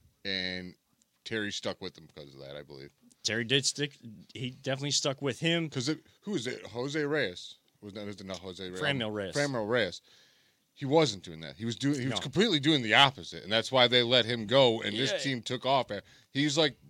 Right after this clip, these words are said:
Speaker 1: we gave him chances. We sit him down, like, "You gotta get your stuff together. Come in better shape." He didn't, and he just wasn't buying into that culture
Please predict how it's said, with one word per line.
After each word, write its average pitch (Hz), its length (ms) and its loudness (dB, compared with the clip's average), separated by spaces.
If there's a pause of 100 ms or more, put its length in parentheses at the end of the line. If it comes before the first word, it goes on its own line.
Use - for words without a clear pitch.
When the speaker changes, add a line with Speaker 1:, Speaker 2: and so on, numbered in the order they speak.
(180)
Speaker 1:
we 117 140 -2
gave 127 260 6
him 160 140 -2
chances. 170 640 -2 (320)
We 101 80 -12
sit 139 220 0
him 139 100 0
down, 135 260 4
like, 104 200 -4
"You 101 80 -12
gotta 110 240 2
get 110 260 -10
your 107 80 -16
stuff 117 280 -6
together. 95 340 -8
Come 113 180 -4
in 113 180 -4 (140)
better 113 220 -4
shape." 107 280 -4
He 101 80 -14
didn't, 101 420 -4 (640)
and 104 480 -4
he 104 120 -8
just 120 280 -4
wasn't 117 320 -4
buying 117 280 0
into 120 260 -4
that 101 260 0 (800)
culture 107 720 -2